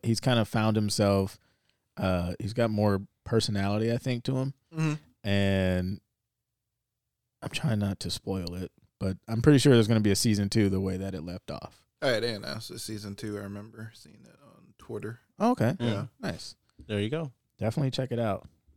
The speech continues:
Speaker 1: What are, what are you guys watching or did watch this week?
Speaker 2: Uh, you wanna say it, Jonathan, since we saw, both saw the same thing?
Speaker 3: I went to go watch Nope.
Speaker 1: Okay. We're gonna talk about that later.
Speaker 3: Mm-hmm.
Speaker 1: W-, it, we,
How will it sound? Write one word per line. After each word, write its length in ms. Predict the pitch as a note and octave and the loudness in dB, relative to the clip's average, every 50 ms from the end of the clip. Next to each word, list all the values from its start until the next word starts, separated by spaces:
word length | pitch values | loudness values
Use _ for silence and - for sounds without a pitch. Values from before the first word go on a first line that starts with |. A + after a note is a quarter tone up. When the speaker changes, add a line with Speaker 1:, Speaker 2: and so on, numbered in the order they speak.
| _ _ _ _ _ _ | _ _ _ _ _ _
Speaker 1:
What 140 | - A#2+ A2+ | -4 0 0
are, 100 | A#2 - | 0 2
what 140 | F#2+ A2+ A#2 | 0 0 0
are 40 | A#2+ | 0
you 100 | A#2 A2+ | 0 0
guys 260 | A2+ A2 G#2 G2+ G#2 | 0 0 -2 -2 -2
watching 340 | G2+ G#2 G#2 - G#2+ G#2 F#2+ | -2 -4 -4 -4 -6 -8 -6
or 140 | - G#2 G#2 | -6 -6 -4
did 240 | G2+ C3 C3 A2+ | -2 -4 -4 -4
watch 380 | A2 G#2 G2 E2+ - - - - | -4 -8 -8 -8 -8 -10 -10 -10
this 200 | G2 F#2 - - | -10 -12 -12 -10
week? 300 | F2 F2 D2+ - - - - - _ _ _ _ _ _ _ _ _ _ _ _ _ _ _ _ - - - _ _ _ _ - | -10 -8 -8 -8 -8 -8 -16 -20 _ _ _ _ _ _ _ _ _ _ _ _ _ _ _ _ -20 -20 -20 _ _ _ _ -16
Speaker 2:
Uh, 80 | - F2 | -14 -12
you 160 | F2+ G2 G#2+ G2+ | -10 -8 -8 -8
wanna 280 | F#2 F#2+ G2 F#2+ F#2+ - - _ _ _ | -8 -8 -10 -10 -12 -14 -16 _ _ _
say 260 | - - G2+ G#2 G#2 | -16 -10 -6 -6 -6
it, 80 | G#2 | -6
Jonathan, 400 | G#2+ A2 G#2+ A2 A2+ A2+ B2 B2 | -6 -8 -8 -8 -8 -8 -10 -10
since 240 | A#2 - G#2+ G#2 G2+ | -10 -10 -12 -12 -12
we 120 | G2+ G#2+ G#2+ | -12 -14 -14
saw, 340 | G#2+ - - - A#2 G#2 | -12 -14 -12 -8 -8 -8
both 280 | G2 - G#2 G#2 A2 - | -8 -8 -10 -12 -10 -8
saw 180 | - A2 G#2+ G#2 | -8 -8 -8 -8
the 80 | G#2 | -10
same 280 | A2 - A#2 A2+ A2+ A2 | -10 -10 -10 -10 -10 -12
thing? 280 | - A#2 A#2+ B2 B2+ A#2+ _ _ _ _ _ _ _ _ _ _ _ _ _ _ _ | -12 -12 -12 -12 -14 -16 _ _ _ _ _ _ _ _ _ _ _ _ _ _ _
Speaker 3:
I 100 | - G#2+ | 0 0
went 360 | G#2 G2+ G#2 A2+ A2+ A2+ A2 - | 0 2 2 0 0 0 -2 -8
to 80 | - | -6
go 120 | - A#2+ A2 | -2 0 2
watch 420 | G#2 G#2 G#2+ G#2+ G#2 - - - - - | 2 4 2 2 0 -2 -8 -10 -10 -12
Nope. 480 | A#2 G#2 G2 G2 G2+ G2+ F#2+ - _ - _ _ _ _ _ - - G2+ | -12 -6 0 2 2 2 2 -2 _ -18 _ _ _ _ _ -8 -6 -6
Speaker 1:
Okay. 280 | C3+ - G#2 G#2+ D3 D#3+ _ _ _ _ _ _ _ _ _ _ _ | -2 -2 -2 -2 -4 -6 _ _ _ _ _ _ _ _ _ _ _
We're 100 | - G#2 | -18 -10
gonna 120 | G#2+ G2+ | -10 -8
talk 180 | G2 - G#2+ F#2+ | -4 -4 -4 -4
about 220 | F#2 F#2+ F#2 F#2 - | -4 -4 -6 -4 -6
that 140 | F#2+ F2+ | -6 -6
later. 300 | F2+ F2+ F#2 G2 F3 F#3 - _ _ _ _ - | -4 -6 -6 -6 -8 -10 -12 _ _ _ _ -6
Speaker 3:
Mm-hmm. 960 | G#2+ G2+ G2 G2+ G2 G2 G#2 - _ _ _ _ _ _ _ _ _ A#2+ A#2 | -4 -4 -2 -4 -4 -6 -8 -12 _ _ _ _ _ _ _ _ _ -8 -8
Speaker 1:
W-, 180 | G#2+ G#2+ A#2 B2+ - | -6 -6 -8 -8 -6
it, 280 | B2 B2 A#2 A#2+ - _ - C3 | -4 -4 -4 -6 -8 _ -12 0
we, 160 | A2+ B2 A#2+ | 2 2 2